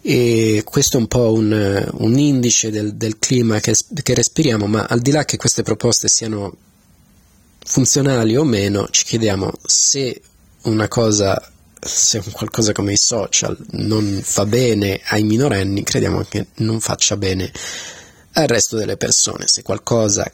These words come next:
crea dipendenza, come, come sta emergendo, non, non, non può essere semplicemente vietata, perché stiamo rimandando il problema a,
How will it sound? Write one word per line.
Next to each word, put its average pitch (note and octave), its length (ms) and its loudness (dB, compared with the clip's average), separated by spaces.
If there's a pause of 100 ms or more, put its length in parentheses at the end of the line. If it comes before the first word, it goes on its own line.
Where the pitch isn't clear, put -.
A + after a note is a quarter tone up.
crea B2 380 2
dipendenza, G2 1000 -2
come, - 380 -10
come - 160 -8
sta - 240 -2
emergendo, G#2 720 -2 (1120)
non, G#2+ 440 0 (400)
non, A#2 340 0
non G#2 420 0
può A#2 320 2
essere G2+ 880 -2
semplicemente A2+ 720 -2
vietata, G#2 500 0
perché - 380 -4 (120)
stiamo - 320 -2
rimandando B2+ 540 0
il - 80 -10
problema G2 580 0
a, G2 280 -2